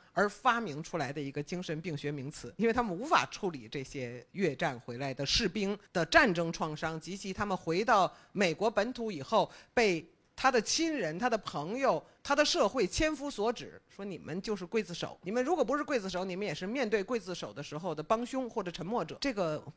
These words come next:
不说多了哈，我只，我回来这样，我是说，我非常希望大家文学的阅读陈颖真，文学的进入陈颖真的作品之后，我希望大家能够分享到的是一种今天在当代中国文学和包括世界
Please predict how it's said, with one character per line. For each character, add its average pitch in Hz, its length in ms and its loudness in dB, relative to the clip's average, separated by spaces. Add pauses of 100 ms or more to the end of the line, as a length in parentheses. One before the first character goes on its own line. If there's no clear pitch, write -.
(120)
不 - 80 -4
说 208 180 -2
多 220 220 4
了 185 100 2
哈， 151 160 -4 (140)
我 247 100 10
只， 262 140 0
我 185 240 4
回 196 280 2
来 202 200 6
这 247 100 -2
样， 190 160 2
我 170 140 2
是 233 140 -8
说， 302 340 0 (340)
我 208 160 6
非 269 200 0
常 311 180 0
希 381 300 0
望 240 220 2
大 190 200 4
家 208 180 2
文 175 240 0
学 147 320 -4
的 135 380 -6
阅 226 160 2
读 156 140 -6
陈 156 120 -6
颖 139 140 -8
真， 147 240 -8
文 151 180 -4
学 208 200 -8
的 180 80 -6
进 220 180 -6
入 175 100 -6
陈 156 160 -8
颖 185 140 -8
真 190 100 -6
的 202 80 -8
作 208 140 -8
品 143 160 -10
之 165 140 -8
后， 185 280 0
我 156 140 -6
希 - 180 -6
望 285 160 0
大 208 80 2
家 175 120 4
能 196 120 -4
够 214 120 -2
分 262 240 -4
享 170 260 -6
到 160 160 0
的 135 80 -6
是 202 180 -6
一 180 120 -4
种 147 200 -10 (200)
今 247 240 -6
天 220 260 -4
在 190 260 0 (240)
当 240 160 4
代 214 120 0
中 208 160 -6
国 190 100 -2
文 139 200 -8
学 135 180 -12
和 165 100 -6
包 240 180 2
括 233 140 -4
世 302 160 -8
界 - 60 -10